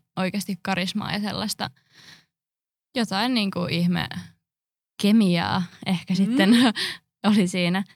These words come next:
Speaker 1: Tonkin voi tulkita, mä en tiedä, onko toi kemia nyt jotenkin semmonen seksuaalinen romanttinen termi. Mut
Speaker 2: Ei se, mun mielestä kemia on vaan semmonen, ehkä just saattaa liittyä, tai mun mielestä jotenkin semmoiseen flirttiin, mut toisaalta myös huumoriin.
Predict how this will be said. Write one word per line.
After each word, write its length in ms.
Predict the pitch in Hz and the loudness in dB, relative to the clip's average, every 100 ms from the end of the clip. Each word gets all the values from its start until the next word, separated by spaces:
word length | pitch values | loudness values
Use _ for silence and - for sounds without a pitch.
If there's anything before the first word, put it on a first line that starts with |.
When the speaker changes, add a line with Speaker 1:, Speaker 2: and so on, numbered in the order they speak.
| _ | _
Speaker 1:
Tonkin 280 | 190 196 185 | 0 0 2
voi 140 | 175 | 0
tulkita, 300 | 180 175 175 | 0 -2 0
mä 100 | 175 | 0
en 60 | 180 | 0
tiedä, 200 | 175 175 | -2 -4
onko 120 | 180 | -2
toi 140 | 175 180 | -4 -2
kemia 320 | 180 143 95 | -2 -2 -4
nyt 140 | 190 - | -6 -6
jotenkin 400 | - 180 190 175 - _ - | -6 -6 -6 -10 -14 _ -6
semmonen 300 | 180 175 185 | -2 0 0
seksuaalinen 520 | 175 - 160 175 175 | -4 -4 -4 -4 -2
romanttinen 560 | 175 190 - 180 - | -2 -4 -4 -4 -4
termi. 400 | 208 185 180 202 - - | -4 -4 -2 -4 -4 -2
Mut 120 | 202 | 0
Speaker 2:
Ei 200 | 403 370 | 0 -2
se, 160 | - - | -4 -6
mun 180 | 302 494 | -4 -4
mielestä 240 | 415 302 - | -4 -4 -4
kemia 360 | 311 302 262 214 | -4 -2 -2 0
on 60 | |
vaan 180 | 208 208 | 0 -2
semmonen, 360 | 220 214 208 - - | -4 -4 -4 -6 -8
ehkä 240 | 294 403 403 | -10 -4 -4
just 240 | 381 - _ - | -4 -6 _ -6
saattaa 360 | 330 - 311 | -4 -2 -2
liittyä, 360 | 294 - 269 254 - | -2 -2 -4 -4 -6
tai 140 | 247 247 | -2 0
mun 180 | 277 | 2
mielestä 320 | 262 202 202 214 | 2 0 -2 -4
jotenkin 180 | 202 | -6
semmoiseen 320 | 190 202 202 202 | -4 -4 -4 -4
flirttiin, 600 | 254 269 269 - 240 226 | -4 -2 -4 -8 -8 -6
mut 120 | 208 - | -6 -2
toisaalta 440 | 285 285 214 202 | -2 0 -2 -2
myös 280 | 190 196 - | -4 -6 -4
huumoriin. 680 | 226 190 170 170 120 120 | -2 -2 -4 -4 -4 -4